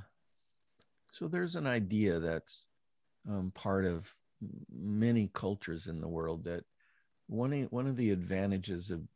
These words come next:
of being on a path, of having, you know, some intentional purpose, overarching purpose to your life, is that, um, my friend Michael Mead, he, I,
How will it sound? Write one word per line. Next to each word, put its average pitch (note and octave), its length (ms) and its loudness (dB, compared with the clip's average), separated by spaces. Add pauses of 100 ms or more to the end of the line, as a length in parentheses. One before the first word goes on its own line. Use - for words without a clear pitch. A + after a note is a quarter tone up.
of F#2+ 400 -8
being G#2 380 2
on F#2+ 220 -2
a F2 60 -4
path, - 560 -6 (1300)
of F#2+ 220 -2
having, G#2 560 0 (180)
you G#2+ 120 -4
know, F#2 120 -2
some G2+ 420 -2
intentional F#2+ 840 -2 (100)
purpose, - 520 -4
overarching G2 840 0
purpose F2+ 420 -4
to - 120 -8
your D#2+ 120 -2
life, D#2 380 -4 (560)
is F#2+ 220 -4
that, G2 400 2 (180)
um, F2+ 380 -6 (680)
my F#2+ 220 2
friend F#2+ 380 0
Michael F2+ 360 -2
Mead, F2+ 360 -2
he, - 180 -12 (140)
I, A2+ 200 -12